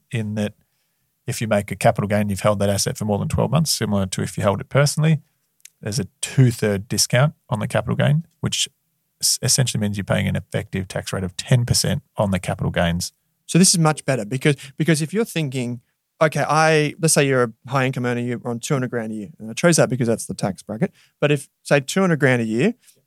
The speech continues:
Speaker 2: you're paying personal taxes. Say if I received a dividend from Telstra,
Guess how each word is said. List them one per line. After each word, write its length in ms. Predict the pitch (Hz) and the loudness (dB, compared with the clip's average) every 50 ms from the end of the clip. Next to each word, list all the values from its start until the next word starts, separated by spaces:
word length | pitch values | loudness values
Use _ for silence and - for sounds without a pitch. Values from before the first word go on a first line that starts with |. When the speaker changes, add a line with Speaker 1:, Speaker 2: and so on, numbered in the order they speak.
| _ _ _ | _ _ _
Speaker 2:
you're 260 | 151 143 156 156 160 | 2 4 6 6 6
paying 680 | 156 - 156 147 139 139 139 135 131 127 123 123 117 - _ _ _ _ _ | 4 2 2 2 4 4 2 2 0 0 -2 -4 -6 -8 _ _ _ _ _
personal 460 | - 151 165 175 165 - - 151 139 | 0 4 4 4 4 4 0 -2 -2
taxes. 680 | - - 143 127 - - - - 127 123 123 120 - - _ _ _ _ | -2 -2 -4 -4 -4 -8 -8 -6 -6 -6 -6 -8 -12 -20 _ _ _ _
Say 180 | _ - - 135 | _ -2 -2 0
if 100 | 113 - | 0 0
I 40 | 127 | -2
received 280 | 127 120 - 139 131 | -2 -2 -2 -2 -4
a 60 | 127 110 | -4 -4
dividend 400 | - 135 127 123 120 120 117 - | -4 -2 -2 -2 -2 -2 -4 -4
from 140 | - 113 | -8 -10
Telstra, 440 | - - 180 175 156 - 175 160 135 | 0 2 2 2 4 4 2 2 2